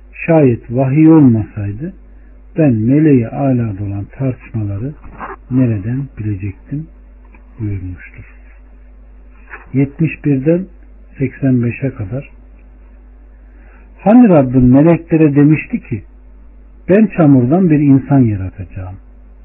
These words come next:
Onu yapıp ruhumdan kendisine üflediğim zaman derhal secde edin ona." Bütün melekler topluca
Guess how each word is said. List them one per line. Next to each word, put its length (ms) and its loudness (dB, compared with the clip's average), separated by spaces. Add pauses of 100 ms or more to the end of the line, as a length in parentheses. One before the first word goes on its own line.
(1000)
Onu 300 6
yapıp 400 -2
ruhumdan 640 -2
kendisine 640 -6
üflediğim 600 -4
zaman 380 -4 (760)
derhal 400 -2 (120)
secde 320 -6
edin 340 -8
ona." 160 -12 (1120)
Bütün 320 4
melekler 560 2
topluca 500 -6